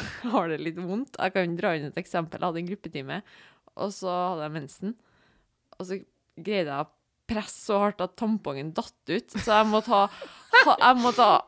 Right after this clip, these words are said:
hal-, halve gruppetimen med tampong. Det var helt jævlig! Alle, alle damer skjønner meg. Men da, under den gruppetimen, for da kan man ikke springe ut, da tenkte jeg, "Karianne,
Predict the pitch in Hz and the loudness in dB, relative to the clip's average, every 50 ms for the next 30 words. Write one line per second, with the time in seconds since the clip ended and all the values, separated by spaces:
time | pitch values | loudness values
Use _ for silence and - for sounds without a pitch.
0 | - 233 - 285 247 240 226 - - 254 254 247 254 254 254 233 180 170 185 208 | -4 -6 -2 -2 -2 -2 -4 -4 -4 -4 -4 -2 -2 -2 -2 -2 -2 -2 -2 0
1 | 427 440 453 180 - 196 151 143 147 165 175 190 180 180 185 190 - 269 233 208 | 0 0 0 0 0 0 0 2 2 0 0 2 2 2 2 2 0 -2 -2 -2
2 | - 156 156 - - 170 202 220 202 - - - 415 480 523 480 - 415 392 403 | -4 -6 -8 -4 0 0 0 0 0 0 4 6 8 8 8 8 8 8 8 8
3 | 311 208 - 285 381 - - - - - - 427 330 359 359 311 285 247 453 466 | 8 6 4 4 4 2 -2 -12 -8 2 8 8 10 10 10 8 6 6 6 8
4 | - 349 339 320 277 262 233 202 311 311 311 302 285 269 220 208 220 - - - | 8 8 8 8 6 6 6 8 10 10 10 10 8 6 4 4 4 4 4 6
5 | 392 403 339 370 381 262 220 180 160 160 175 208 294 - - - - 415 453 453 | 6 6 6 4 2 2 2 2 2 4 4 2 2 0 -4 -12 -10 -6 0 4
6 | 277 311 320 254 262 302 311 359 466 480 - - - - - 349 330 247 214 226 | 6 6 8 8 10 10 12 10 10 8 2 -8 -4 2 4 4 4 4 4 4
7 | 240 269 269 254 294 247 - 220 - 202 185 202 - 311 254 233 240 - 440 440 | 4 4 2 0 -2 -4 -4 -4 -2 0 0 0 2 4 4 4 4 4 0 -2
8 | 415 339 302 285 - - 330 339 262 254 381 - - 269 330 330 311 - 190 214 | 0 -2 -2 -2 -2 -2 -2 0 0 0 -2 -2 -2 -2 0 -2 -2 -4 -4 -8
9 | 220 _ _ - - 220 208 190 165 | -8 _ _ -10 -6 -6 -4 -6 -6